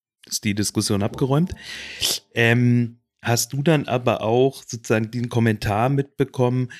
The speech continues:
ja gut, das kann der Videoschiedsrichter ja auch gar nicht challengen, weil die Kamera, die das vermeintliche Foul eingefangen hat, eine Sky-Exklusivkamera ist,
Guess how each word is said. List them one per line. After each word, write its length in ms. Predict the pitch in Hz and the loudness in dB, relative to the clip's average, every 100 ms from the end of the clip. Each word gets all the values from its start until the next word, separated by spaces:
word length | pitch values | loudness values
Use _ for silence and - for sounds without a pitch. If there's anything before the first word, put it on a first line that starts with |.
| - | -8
ja 140 | - 110 | 0 0
gut, 280 | - 170 120 | 4 2 2
das 160 | 110 | 0
kann 220 | - 139 | 2 2
der 140 | 156 104 | 2 0
Videoschiedsrichter 840 | 107 110 104 - 113 - 113 117 | -2 -2 -2 -2 -4 -4 -2 2
ja 160 | 113 107 | 2 2
auch 160 | 107 | 0
gar 200 | - 104 | -2 -2
nicht 200 | 113 110 | -2 -2
challengen, 680 | - 107 120 131 147 147 151 - | -2 0 0 0 -2 -2 -4 -6
weil 520 | 113 107 107 110 110 - | -2 2 2 2 0 -4
die 180 | 113 113 | -6 -4
Kamera, 520 | 117 147 151 107 113 | 0 2 2 2 0
die 400 | 113 113 117 120 - | -2 -4 -2 -2 -2
das 160 | 107 - | -2 0
vermeintliche 540 | 113 107 113 - 117 | 2 2 0 -2 -4
Foul 340 | - 110 117 | 2 4 4
eingefangen 680 | 107 123 151 131 - 110 110 | 4 2 4 2 2 0 2
hat, 180 | 123 - | 0 0
eine 220 | 110 110 | 0 0
Sky-Exklusivkamera 1500 | 110 - 110 143 143 - - 127 113 160 - - 113 117 113 | 0 2 4 4 2 -6 -2 -2 0 -2 -4 -2 2 2 2
ist, 260 | 110 160 - | 4 2 2